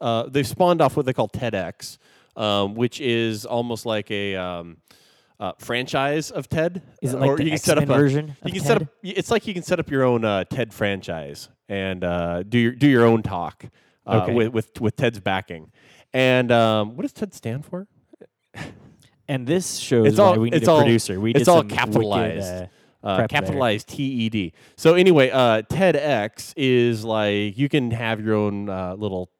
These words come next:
Speaker 1: ted Talk of your, s-, your own. Uh, it, it's kind of sponsored by ted, but, you know, I think you, the guys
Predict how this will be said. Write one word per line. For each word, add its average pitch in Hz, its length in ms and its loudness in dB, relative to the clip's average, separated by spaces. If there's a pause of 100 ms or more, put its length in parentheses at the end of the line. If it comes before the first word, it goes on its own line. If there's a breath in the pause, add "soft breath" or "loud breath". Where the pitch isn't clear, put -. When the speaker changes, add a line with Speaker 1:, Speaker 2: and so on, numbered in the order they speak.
Speaker 1:
ted 127 220 -2
Talk 104 280 -4
of 98 120 -10
your, 90 60 -14
s-, - 180 -16
your 117 180 0
own. 165 380 6
Uh, 101 440 -4
it, 98 220 -6
it's 110 140 -10
kind 104 260 -4
of 95 100 -4
sponsored 135 540 -2
by 123 160 0
ted, 127 500 -2
but, 107 220 -2
you 117 160 -6
know, 98 220 -4 (360 soft breath)
I - 40 -20
think 104 200 -8
you, 101 200 -6
the 92 100 -6
guys 92 320 -6